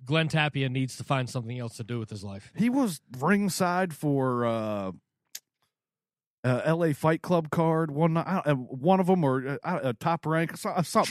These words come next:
Speaker 1: truTV?
Speaker 2: He, he was ringside calling the fight. My God, they had him interviewing people in the crowd. And
Speaker 1: <laughs> No wonder truTV didn't, uh, re-up that contract.
Speaker 2: Oh, it was bad.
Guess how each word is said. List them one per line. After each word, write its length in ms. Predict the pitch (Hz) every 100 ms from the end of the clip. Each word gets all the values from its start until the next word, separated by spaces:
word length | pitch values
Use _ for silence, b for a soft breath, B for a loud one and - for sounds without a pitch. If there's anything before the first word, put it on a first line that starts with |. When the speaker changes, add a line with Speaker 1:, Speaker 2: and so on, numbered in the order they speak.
| 196
Speaker 1:
truTV? 640 | 202 - 185 170 196 190 -
Speaker 2:
He, 140 | 202 -
he 160 | 208
was 280 | 254 233 151 - _ -
ringside 540 | 175 233 - 170 147
calling 380 | - 202 208 185
the 60 | 139
fight. 340 | 180 175 -
My 300 | 147 165 120
God, 440 | 90 110 151 139
they 80 | 117
had 140 | 131 135
him 100 | 127
interviewing 440 | 165 147 156 143
people 300 | 143 156 151
in 60 | 131
the 60 |
crowd. 480 | - 123 143 139 131
And 880 | 107 180 - - - - 220 - 190 - _
Speaker 1:
<laughs> 380 | _ _ _ _
No 200 | 269 269
wonder 340 | 285 294 311 277
truTV 640 | - 240 214 226 208 208
didn't, 460 | 202 196 175 185 180
uh, 160 | 185 165
re-up 460 | 175 190 190 185
that 240 | 202 220 -
contract. 600 | 165 151 147 156 131 120
Speaker 2:
Oh, 580 | 175 165 160 151 139 135
it 20 |
was 120 | 131
bad. 420 | 113 131 127 104